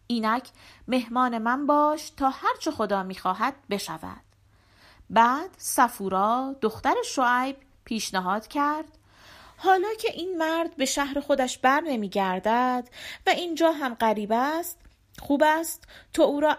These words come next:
اجیر کنی، برای اینکه هم کارگری تواناست و هم پاکدل و امین است." شعیب گفت: "کاری از این بهتر نمی‌شود." "ای موسی،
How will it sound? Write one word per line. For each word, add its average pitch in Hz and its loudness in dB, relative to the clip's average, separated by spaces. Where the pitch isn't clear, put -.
اجیر 208 0
کنی، 180 -8
برای 262 4
اینکه 285 -2
هم 381 0
کارگری 240 2
تواناست 294 0
و 330 6
هم 403 -2
پاکدل 262 2
و 403 -2
امین 202 0
است." - -10
شعیب 196 0
گفت: 247 -2
"کاری 453 2
از 262 0
این 311 -4
بهتر 208 0
نمی‌شود." 185 -4
"ای 330 4
موسی، 302 0